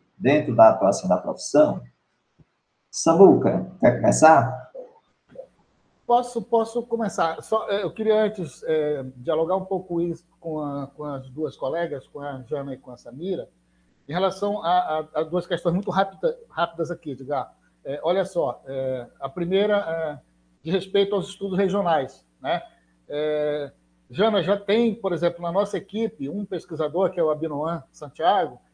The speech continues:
Speaker 2: né, que é natural do norte do país, e ele quer usar os dados da pesquisa para estudar o jornalismo praticado na Amazônia, né? Então, essa pesquisa também vai, com certeza, inspirar muito desses estudos, né, sobre o,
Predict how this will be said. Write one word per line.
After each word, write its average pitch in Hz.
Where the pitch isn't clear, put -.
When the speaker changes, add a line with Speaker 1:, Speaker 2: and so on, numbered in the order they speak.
Speaker 2:
né, 160
que -
é 165
natural 170
do 151
norte 147
do 139
país, 151
e 175
ele 196
quer 202
usar 156
os 202
dados 202
da 196
pesquisa 202
para 214
estudar 208
o 180
jornalismo 196
praticado 190
na 208
Amazônia, 180
né? 156
Então, 233
essa 247
pesquisa 220
também 226
vai, 190
com 208
certeza, 202
inspirar 202
muito 220
desses 180
estudos, 180
né, 185
sobre 202
o, 208